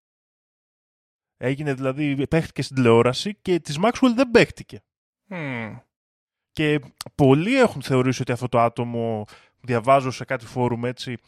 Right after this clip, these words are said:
Speaker 1: ότι ίσως ήταν, ε, αυτό που λέμε panic actor, το οποίο και αυτό είναι ένα θέμα που, που μπορούμε
Speaker 2: Οκ.
Speaker 1: να πιάσουμε κάποια στιγμή στο επεισόδιο.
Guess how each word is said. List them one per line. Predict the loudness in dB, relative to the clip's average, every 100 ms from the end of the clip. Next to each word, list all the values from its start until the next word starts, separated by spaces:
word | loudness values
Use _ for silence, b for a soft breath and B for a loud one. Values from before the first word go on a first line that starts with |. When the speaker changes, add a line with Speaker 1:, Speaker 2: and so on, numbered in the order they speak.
| B B B B
Speaker 1:
ότι | -4 -4 -4
ίσως | -4 -4 -6
ήταν, | -4 -4 -4
ε, | -6 -6 -4
αυτό | -6 -8
που | -6
λέμε | -4 -4 0
panic | 0 0 -2
actor, | -2 -2 -6 -10 -10 _
το | -12
οποίο | -4 -2
και | -2
αυτό | -2 2
είναι | 2
ένα | 2 -2
θέμα | 0 -2 0 -4
που, | -4 -6 -4 -4 -6 -10 -16 _ -20 b b b
που | -8 0
μπορούμε | 0 2
Speaker 2:
Οκ. | 0
Speaker 1:
να |
πιάσουμε | 0 -2 -2
κάποια | -4 -4
στιγμή | -4 -4
στο | -4
επεισόδιο. | -4 -6 -6 -6 -12